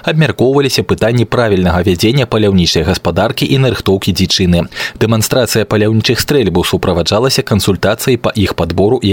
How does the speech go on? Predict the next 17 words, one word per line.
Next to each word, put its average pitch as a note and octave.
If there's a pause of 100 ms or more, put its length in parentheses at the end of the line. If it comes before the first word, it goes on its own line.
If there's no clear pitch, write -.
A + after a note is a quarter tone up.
эксплуатацыі. E2+ (320)
Прадстаўнік C#3
Гродзенскага C3
мясакамбіната A#2+
праінфармаваў F2+
аб -
ветэрынарных A2+
патрабаваннях G2
і C#3+
працэдурах, A2+
неабходных A2
для F2+
атрымання F2+
дазволу A2
на G2
рэалізацыю F#2+
дзічыны. F2+